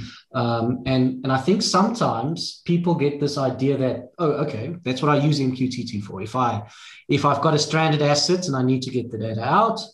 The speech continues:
um, then M Q T T makes perfectly sense from a bandwidth perspective." But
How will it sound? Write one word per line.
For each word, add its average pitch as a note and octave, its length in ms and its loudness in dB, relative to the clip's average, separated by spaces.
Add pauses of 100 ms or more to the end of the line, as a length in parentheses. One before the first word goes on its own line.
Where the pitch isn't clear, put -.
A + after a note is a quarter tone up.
um, C3 360 2
then C#3 180 2
M C#3+ 140 2
Q D3 160 -4
T C3 140 -6
T C3 180 -2
makes A#2+ 260 -2
perfectly B2+ 480 -2
sense A#2 340 -2
from A#2 200 -4
a A2 40 -4
bandwidth A#2+ 460 -2
perspective." G#2+ 540 -8
But D3 280 2